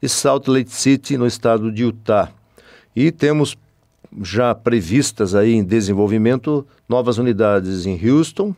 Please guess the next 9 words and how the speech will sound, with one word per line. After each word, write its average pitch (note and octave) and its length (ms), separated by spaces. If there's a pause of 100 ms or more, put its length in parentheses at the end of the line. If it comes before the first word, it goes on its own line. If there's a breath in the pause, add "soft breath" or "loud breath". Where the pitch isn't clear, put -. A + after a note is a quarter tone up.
(180)
Atlanta, D3 560 (380 loud breath)
Washington A#2 540
D G2+ 100
C E3 480
e D#3 320
Nova C#3+ 320
York A#2 340
também. G2+ 380 (720 soft breath)
E D#3 320